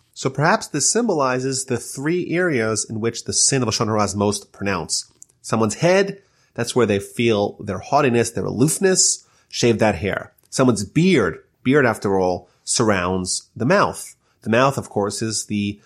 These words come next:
vehicle for the speech of slander and gossip.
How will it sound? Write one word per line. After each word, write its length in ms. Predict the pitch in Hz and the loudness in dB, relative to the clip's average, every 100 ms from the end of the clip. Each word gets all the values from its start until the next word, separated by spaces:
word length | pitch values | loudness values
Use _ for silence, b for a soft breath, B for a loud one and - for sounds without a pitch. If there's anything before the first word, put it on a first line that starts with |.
| b b b b - | b b b b -4
vehicle 560 | 113 185 131 117 110 | 2 4 4 2 2
for 280 | - 113 110 | 2 2 2
the 180 | 101 107 | 4 2
speech 640 | - - 123 123 - - | 2 2 2 0 -4 -4
of 280 | - 107 104 | 0 2 2
slander 560 | - 104 104 104 104 110 - | 0 2 0 0 0 0 -4
and 480 | 98 92 95 95 - 127 | -6 -4 -4 -6 -10 -2
gossip. 580 | 160 208 - - - | 2 2 2 -4 -8